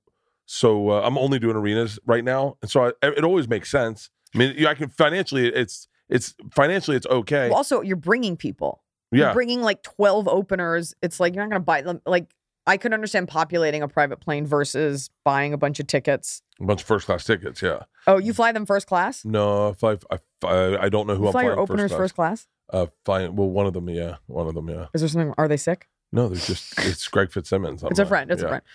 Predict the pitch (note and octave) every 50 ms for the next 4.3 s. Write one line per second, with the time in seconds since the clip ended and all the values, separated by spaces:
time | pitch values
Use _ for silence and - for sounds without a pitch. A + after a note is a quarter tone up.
0 | - - - - - - - - - G3 G3 G3 G3 F#3+ G3 F#3+ - - - -
1 | - _ _ - E3 D#3+ E3 D3+ D3 C#3 C3 G#2 G#2 F2+ - _ _ _ _ -
2 | - D3 C3+ C3 B2+ B2+ - - C3+ B2 B2 A#2+ - G#2+ G2+ - B2+ A#2 G#2+ A2
3 | A2+ G#2+ G2 - G#2+ F#2+ - - F#2 F2+ F2 - F2 D#2 - F2+ E2+ D#2+ C#2+ E2
4 | E2+ D#2+ C2+ - - -